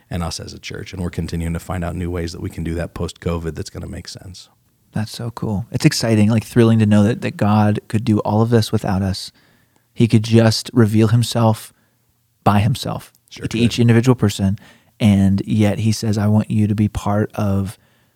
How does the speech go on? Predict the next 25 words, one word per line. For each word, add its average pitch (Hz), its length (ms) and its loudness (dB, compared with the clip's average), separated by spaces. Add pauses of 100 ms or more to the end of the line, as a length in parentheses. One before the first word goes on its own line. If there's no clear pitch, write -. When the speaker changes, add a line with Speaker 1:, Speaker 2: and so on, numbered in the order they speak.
(200)
Speaker 2:
bringing 101 420 2
people 98 320 -4
back - 400 -12 (280)
to - 100 -10
my 98 160 -2
family. - 520 -8 (640)
I - 80 -2
want, 101 280 0
I 107 200 2
want 107 180 4
you 110 80 2
to 107 60 4
be 104 100 2
part 101 220 0
of 98 80 -2
bringing 101 240 2
lost 98 260 -2
sheep - 320 -6
home." 98 280 -4 (560)
And 113 100 0
it's 98 160 0
just, - 240 -10 (640)
it's - 120 -18
a - 20 -14
privilege, 123 520 2